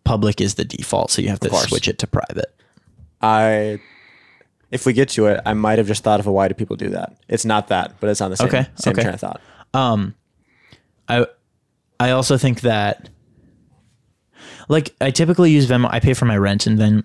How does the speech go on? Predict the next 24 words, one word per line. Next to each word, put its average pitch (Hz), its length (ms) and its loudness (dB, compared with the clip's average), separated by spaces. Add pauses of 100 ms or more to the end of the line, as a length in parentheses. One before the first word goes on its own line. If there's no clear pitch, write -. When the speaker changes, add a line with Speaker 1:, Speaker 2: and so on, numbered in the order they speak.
Speaker 1:
in 110 140 4
Venmo. 110 360 4 (160)
Speaker 2:
Yeah. 95 160 -2 (600)
Speaker 1:
Um, 98 460 0 (640)
and 104 460 0
I, 110 60 0
I - 40 2
make 101 220 2
that - 260 -4 (120)
private - 420 -4 (100)
because 98 300 -2
I 95 120 -2
think - 260 -8
that 90 160 -6
that - 120 -6
would 64 120 -8
be 80 100 -6
weird 69 400 -8
if - 180 -10
people - 300 -6
were 53 160 -8
like, 53 300 -10
"Oh, - 380 -2 (560)
he - 80 -20